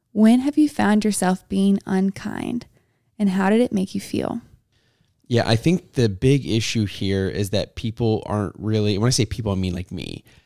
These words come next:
Speaker 2: We're not really truly valuing the importance of being kind to people.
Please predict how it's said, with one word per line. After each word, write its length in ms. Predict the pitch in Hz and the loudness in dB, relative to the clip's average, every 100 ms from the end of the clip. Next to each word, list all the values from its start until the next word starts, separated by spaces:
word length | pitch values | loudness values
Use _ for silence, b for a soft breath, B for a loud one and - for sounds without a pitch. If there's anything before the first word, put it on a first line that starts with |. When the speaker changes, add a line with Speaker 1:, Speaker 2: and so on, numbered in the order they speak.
| b b _ | b b _
Speaker 2:
We're 180 | 117 120 | 2 4
not 220 | 123 - | 2 2
really 320 | 117 123 120 | 2 4 2
truly 640 | 113 - - 127 131 135 | 0 -4 2 6 6 6
valuing 840 | 123 104 98 110 104 101 95 95 98 | 4 4 4 4 4 2 2 0 -2
the 180 | 98 110 | -4 -2
importance 580 | 101 90 - 107 98 95 | 0 0 0 0 -2 -6
of 100 | 90 | -4
being 260 | 98 92 | -4 -4
kind 380 | 80 98 90 90 | -4 -4 -2 -4
to 60 | - | -6
people. 580 | - - - 71 67 | -10 -10 -8 -6 -8